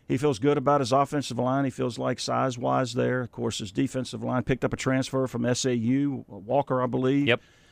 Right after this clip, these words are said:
Speaker 1: Uh, and, of course, I'm a big Jessup fan, the kid from, from Wynn. So, uh, uh, corners, you know, maybe secondary depth a little bit he's concerned about. But, uh, you know, Ray's back at kicker and Punter's back. So,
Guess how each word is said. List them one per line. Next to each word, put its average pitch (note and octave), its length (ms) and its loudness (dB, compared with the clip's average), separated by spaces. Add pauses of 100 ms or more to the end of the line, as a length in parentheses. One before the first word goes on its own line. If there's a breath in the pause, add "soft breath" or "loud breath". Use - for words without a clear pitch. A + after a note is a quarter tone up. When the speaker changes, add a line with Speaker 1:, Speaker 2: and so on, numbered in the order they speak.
(140 soft breath)
Speaker 1:
Uh, A2 360 0 (100)
and, G#2+ 80 -10
of F#2+ 100 -10
course, A#2 280 0
I'm A#2+ 140 4
a - 20 -2
big G#2+ 240 -2
Jessup A2+ 420 -2
fan, A#2 300 -6
the G#2 60 -10
kid A2+ 220 -4
from, G#2 220 -12
from A2+ 260 0
Wynn. A#2 300 6
So, A2 400 0
uh, G#2+ 160 -4 (580 soft breath)
uh, A2 140 0
corners, F3+ 580 4
you C#3+ 140 2
know, C#3+ 140 4
maybe D3 340 0
secondary C#3+ 540 0
depth C#3 260 0
a C#3 40 2
little C3+ 200 2
bit C3 180 2
he's C3 140 -2
concerned C3+ 440 -2
about. C3+ 360 0
But, - 240 -6
uh, A#2 120 0
you A#2 100 -6
know, A#2+ 100 -2
Ray's B2 380 0
back B2+ 280 0
at A#2 80 -6
kicker C#3+ 360 -4
and A2+ 240 -4
Punter's B2+ 260 -2
back. C3 320 0
So, A#2+ 320 0